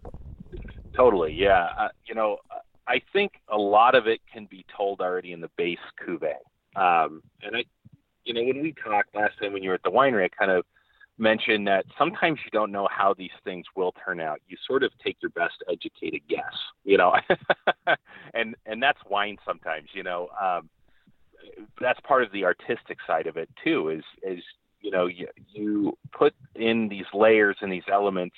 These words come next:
and you're hoping that the output comes out as X, Y, Z. And typically it does, but that doesn't always mean it will. And so for us, you know, the, the,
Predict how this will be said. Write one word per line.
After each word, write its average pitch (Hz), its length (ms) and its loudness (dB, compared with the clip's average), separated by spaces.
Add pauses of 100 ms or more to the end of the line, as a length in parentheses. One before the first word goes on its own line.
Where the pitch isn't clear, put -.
and 87 120 -8
you're 82 140 -4
hoping 95 380 2
that 85 200 -6
the 90 120 -6
output 85 360 0 (140)
comes 87 240 -4
out 82 220 2 (440)
as 87 160 -2
X, 92 240 2
Y, 85 220 2
Z. 87 240 -8 (460)
And 139 280 2
typically 208 440 0
it 87 120 -8
does, 76 260 -8 (140)
but 110 140 -10
that 120 160 0
doesn't 113 260 -2
always 101 300 -2
mean 101 240 -8
it 85 120 -6
will. 78 320 -6
And 95 160 -6 (100)
so 110 200 8 (800)
for 131 180 6
us, 165 160 6 (100)
you 127 80 -10
know, 110 280 -8
the, 104 240 -8 (120)
the, 98 420 -16